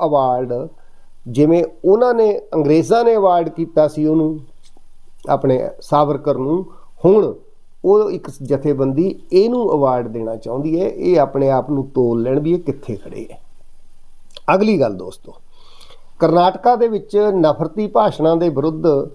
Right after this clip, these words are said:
ਜਿਹੜਾ ਇੱਕ ਬਿੱਲ ਹੈ ਉਹ ਲਿਆਂਦਾ ਗਿਆ ਹੈ ਤੇ ਉਹਦੇ 'ਤੇ ਬਹਿਸ ਚੱਲ ਰਹੀ ਹੈ। ਉਹਦੇ 'ਚ ਕੋਈ ਵੀ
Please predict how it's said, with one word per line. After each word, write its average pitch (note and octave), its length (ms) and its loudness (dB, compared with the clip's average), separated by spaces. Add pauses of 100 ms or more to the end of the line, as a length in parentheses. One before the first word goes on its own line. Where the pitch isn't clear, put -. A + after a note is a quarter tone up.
(380)
ਜਿਹੜਾ D3+ 240 4
ਇੱਕ E3 220 -2
ਬਿੱਲ D3 260 4
ਹੈ C#3 120 4
ਉਹ B2+ 220 -2
ਲਿਆਂਦਾ C3+ 380 0
ਗਿਆ C#3 180 0
ਹੈ E3 120 -2 (480)
ਤੇ D#3+ 180 -2
ਉਹਦੇ F#3+ 180 6
'ਤੇ E3 240 2
ਬਹਿਸ C#3+ 240 2
ਚੱਲ E3+ 260 2
ਰਹੀ D#3+ 320 2
ਹੈ। E3 200 -2 (100)
ਉਹਦੇ F3 240 4
'ਚ E3+ 160 -4 (320)
ਕੋਈ G3+ 340 2
ਵੀ F#3 280 -4